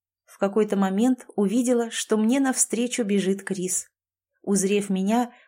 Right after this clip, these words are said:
он вскрикнул от радости и припустил ещё быстрее. Сойдясь, мы так крепко обнялись, что у меня чуть не хрустнули косточки. Мы стояли, прижавшись друг к другу, и никак не могли перевести дух.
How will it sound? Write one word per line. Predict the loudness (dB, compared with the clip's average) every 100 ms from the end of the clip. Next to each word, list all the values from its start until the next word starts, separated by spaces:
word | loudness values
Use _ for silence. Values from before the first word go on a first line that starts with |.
| -4
он | 0
вскрикнул | 2 2 2 0 2 0 0
от | 0
радости | 0 0 0 -4 -6
и | -8 -6
припустил | -2 -2 -2 -2 -2 -2
ещё | -2 -2 -4
быстрее. | -2 -2 -2 0 0 0 -8 _ _ _ _ _ _
Сойдясь, | -10 -2 0 2 2 0 0 -4
мы | -4
так | -2 -4 -2
крепко | -4 0 0 0 -4
обнялись, | -2 -2 0 0 0 -2 -4 _ -14
что | -8 -2
у | 2
меня | 4 4
чуть | 2 -2 -2
не | -2
хрустнули | -2 -2 -2 0 0
косточки. | 0 -2 -4 -4 -6 -6 -8 -10 _ _ _ _ _
Мы | -6 -2
стояли, | 0 0 0 0 0
прижавшись | 0 -2 2 0 0 -2 -4
друг | -4 -4
к | -2
другу, | 0 0 0 -4 -10 _
и | 0
никак | 2 0 -2 -2 0
не | -2
могли | 0 0 0 0
перевести | 0 0 0 -2 -4
дух. | 0 0 0